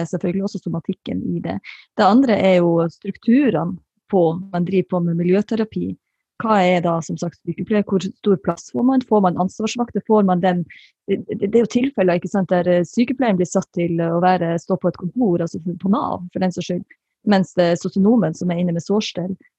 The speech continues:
eh, eller gjør, eh, gjør den her type arbeid. Det går ikke an. Man er nødt å argumentere for hvorfor sykepleieren skal gjøre sykepleieroppgaver også innenfor psykisk helse. Og en ut av det tredje delene med det handler jo også om det med en kontinuitet.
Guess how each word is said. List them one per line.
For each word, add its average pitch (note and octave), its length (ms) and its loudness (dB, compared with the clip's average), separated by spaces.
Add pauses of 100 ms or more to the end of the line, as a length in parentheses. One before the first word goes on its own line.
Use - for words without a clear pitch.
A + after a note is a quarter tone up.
(140)
eh, E3 280 -2 (100)
eller E3+ 160 2
gjør, E3+ 260 2
eh, E3 240 0
gjør F3+ 160 2
den F3+ 140 0
her G3 160 4
type - 180 -6
arbeid. F#3+ 320 -4
Det G3+ 100 -6
går A#3 120 -4
ikke - 180 -10
an. G3 220 0 (240)
Man G#3+ 100 4
er G#3+ 80 6
nødt A3 240 2
å F#3 180 4
argumentere F#3 520 0
for F#3 80 -4
hvorfor F#3+ 260 -4
sykepleieren F3+ 460 -4
skal F3 160 -2
gjøre E3+ 160 -4
sykepleieroppgaver F3+ 680 -4
også - 240 -6
innenfor E3+ 220 -8
psykisk - 500 -8
helse. - 300 -6 (680)
Og G3+ 140 6
en G3+ 160 6
ut F#3+ 140 2
av F#3 80 4
det F3+ 220 4
tredje A#3+ 580 4
delene F3+ 720 4
med E3+ 180 0
det F3 280 -2
handler G3+ 220 4
jo F3+ 80 6
også F3+ 160 -2
om E3+ 40 -2
det F3 140 0
med E3+ 140 -2
en E3+ 260 -4
kontinuitet. F#3 560 -4